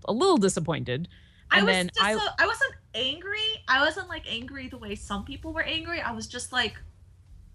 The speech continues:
Speaker 2: "But why?" And, like, there was all this stuff that was dropped,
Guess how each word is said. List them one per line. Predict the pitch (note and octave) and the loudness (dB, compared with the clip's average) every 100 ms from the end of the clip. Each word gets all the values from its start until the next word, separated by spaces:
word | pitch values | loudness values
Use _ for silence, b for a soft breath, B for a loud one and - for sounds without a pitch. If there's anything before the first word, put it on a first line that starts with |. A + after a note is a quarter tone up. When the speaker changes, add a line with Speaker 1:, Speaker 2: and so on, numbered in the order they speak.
| - - - - | -20 -20 -20 -6
Speaker 2:
"But | B3+ - - - - - - | -4 -4 -8 -20 -20 -20 -4
why?" | B3 D4 G3+ D3 A#2 - - | 4 6 6 0 -8 -12 -6
And, | G#3 G#3 F#3+ G3+ - - - | -2 -2 -4 -10 -16 -20 -10
like, | A#3+ G#3 | -8 -4
there | A#3+ | -4
was | A#3+ | -4
all | C4 B3 | -2 0
this | D4 C#4+ | 0 -2
stuff | - - - - A#3 - | -6 -14 -6 0 0 0
that | - | -6
was | G#3+ | -6
dropped, | - G3+ F3 D#3+ - | -6 0 2 0 -4